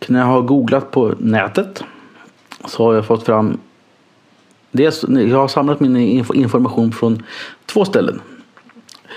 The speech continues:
Eh, Jehovas vittnen har en hemsida,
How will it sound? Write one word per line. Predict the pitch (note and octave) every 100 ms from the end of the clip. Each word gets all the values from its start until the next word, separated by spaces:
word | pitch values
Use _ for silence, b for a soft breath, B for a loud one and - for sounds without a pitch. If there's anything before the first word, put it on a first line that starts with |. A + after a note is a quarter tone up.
| B B B B B B _
Eh, | - F#2+ F#2 F#2+ D2+ C#2
Jehovas | F#2 B2+ C3+ D#3+ D#3+
vittnen | D#3 C3+
har | B2
en | A#2 G#2
hemsida, | G2 A#2 - A2+ D#3